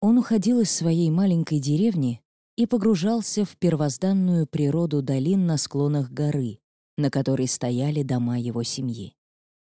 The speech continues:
Он часами бродил в полном одиночестве по тропинкам, сопровождаемый криками сов с плюшек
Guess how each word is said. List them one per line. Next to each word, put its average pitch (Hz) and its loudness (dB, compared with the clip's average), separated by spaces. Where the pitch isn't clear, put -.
Он 220 2
часами 240 2
бродил 185 0
в - -8
полном 180 0
одиночестве 151 -2
по 139 -2
тропинкам, 127 -2
сопровождаемый 180 0
криками 165 0
сов 143 -2
с - -6
плюшек 185 -4